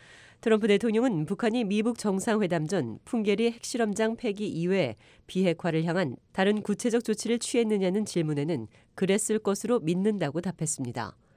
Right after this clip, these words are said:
트럼프 대통령은 중국이 미국과의 무역 갈등으로 인해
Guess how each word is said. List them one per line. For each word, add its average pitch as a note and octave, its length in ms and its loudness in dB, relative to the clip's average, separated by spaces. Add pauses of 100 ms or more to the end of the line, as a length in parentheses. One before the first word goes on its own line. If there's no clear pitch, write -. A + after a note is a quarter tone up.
(420)
트럼프 G#3 260 4
대통령은 F#3 680 2
중국이 G3 580 2
미국과의 G3+ 600 0
무역 G3 340 2
갈등으로 D#3 480 0
인해 B2 320 -4